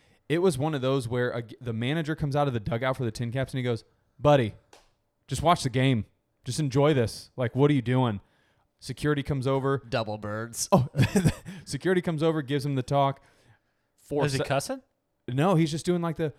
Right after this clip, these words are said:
Speaker 1: "Swing the damn bat!" Like, people
Speaker 3: If you're
Speaker 1: were
Speaker 3: not cussing, you're allowed to scream at a ball game.
Speaker 1: striking out. Like, I mean, they were down, like, eight zero in the fourth inning, so it was like, it was a pretty big shellacking.
Speaker 3: I mean, wait till Tatis
Speaker 2: You got
Speaker 3: comes
Speaker 2: nobody
Speaker 3: back.
Speaker 2: left, Taylor.
Speaker 1: <laughs>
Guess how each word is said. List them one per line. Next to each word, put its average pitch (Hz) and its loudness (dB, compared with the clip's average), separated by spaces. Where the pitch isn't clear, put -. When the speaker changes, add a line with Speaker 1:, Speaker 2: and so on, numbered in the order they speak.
Speaker 1:
"Swing 392 2
the 359 4
damn 349 6
bat!" 330 8
Like, 160 0
people 175 0
Speaker 3:
If - -4
you're - 4
Speaker 1:
were - -
Speaker 3:
not 190 0
cussing, 214 -4
you're 220 -4
allowed 208 -2
to 170 -8
scream 190 -10
at 175 -6
a - -14
ball 165 -4
game. 190 -10
Speaker 1:
striking 147 2
out. 120 2
Like, 120 0
I 127 0
mean, 135 0
they 170 2
were 160 4
down, 120 -4
like, 117 -8
eight 127 -4
zero 113 0
in 113 0
the 104 -2
fourth 110 -2
inning, 110 -2
so 110 0
it - 0
was 107 -6
like, 104 -4
it 147 0
was 131 2
a 117 -4
pretty 127 -2
big 110 -4
shellacking. 113 -4
Speaker 3:
I 120 -10
mean, 127 -10
wait 151 -6
till 170 -6
Tatis 175 -8
Speaker 2:
You 330 -4
got 392 6
Speaker 3:
comes 381 4
Speaker 2:
nobody 370 10
Speaker 3:
back. 381 2
Speaker 2:
left, 392 10
Taylor. 320 12
Speaker 1:
<laughs> - -